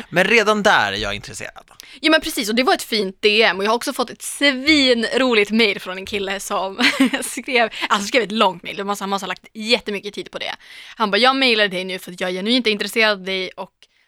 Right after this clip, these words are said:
Speaker 2: jag har sett dina videos, jag tror att vi skulle klicka, jag är den här personen." Och så skrev han en ganska lång utläggning om hur han var.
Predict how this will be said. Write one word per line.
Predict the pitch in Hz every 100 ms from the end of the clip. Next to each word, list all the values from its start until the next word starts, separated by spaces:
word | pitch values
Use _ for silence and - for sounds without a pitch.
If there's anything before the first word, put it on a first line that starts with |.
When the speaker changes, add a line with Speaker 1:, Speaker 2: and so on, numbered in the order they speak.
| _
Speaker 2:
jag | 220 170
har |
sett | - 202
dina | 202
videos, | 208 208 190
jag | -
tror | 226
att | 202
vi |
skulle | - 190
klicka, | 233 226 - 240
jag | 208 247 240 -
är | 185 175 170 _ _
den | 190
här | 196
personen." | 170 - - - - - -
Och | - 220
så |
skrev | 220 208
han | 190
en | 175
ganska | 180 214
lång | 254 233
utläggning | 202 180 180 170 160
om | 170
hur | 175 180
han | 180 175 165
var. | -